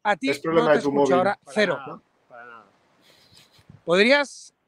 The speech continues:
Speaker 2: salir y volver a entrar un momento, Carlas?
Speaker 1: Voy.
Speaker 2: Bueno, eh, la gente que estáis ahora conectada, gracias por estar ahí. Eh, el hecho de que estemos ahora mismo, eh, conectados desde la Mella de Mar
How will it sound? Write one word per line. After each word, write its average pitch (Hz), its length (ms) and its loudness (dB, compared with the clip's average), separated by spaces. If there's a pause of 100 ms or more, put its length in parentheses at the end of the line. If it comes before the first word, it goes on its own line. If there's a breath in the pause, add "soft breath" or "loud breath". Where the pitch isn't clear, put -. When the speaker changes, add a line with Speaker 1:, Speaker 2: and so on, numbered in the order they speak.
(200)
Speaker 2:
salir 254 420 -6
y 254 40 -4
volver 247 280 -2
a - 20 -2
entrar 247 300 -4
un 254 80 -6
momento, 240 320 -6
Carlas? 254 520 -8 (520)
Speaker 1:
Voy. 147 340 -4 (220)
Speaker 2:
Bueno, 233 320 -2
eh, 220 420 -4
la 208 100 -4
gente 294 240 -6
que 294 60 -10
estáis 285 240 -8
ahora 269 180 -4
conectada, 240 600 -6 (300)
gracias 220 320 -4
por 226 160 -6
estar 214 220 -2
ahí. 220 300 -4 (420)
Eh, 190 200 -2
el 196 100 -2
hecho 277 180 -2
de 254 120 0
que 220 80 -12
estemos 254 300 -6
ahora 240 280 0
mismo, 247 540 -6
eh, 185 240 -4
conectados 202 840 -4
desde 170 600 0
la 165 100 -2
Mella 233 220 -2
de 240 100 -4
Mar 220 240 -4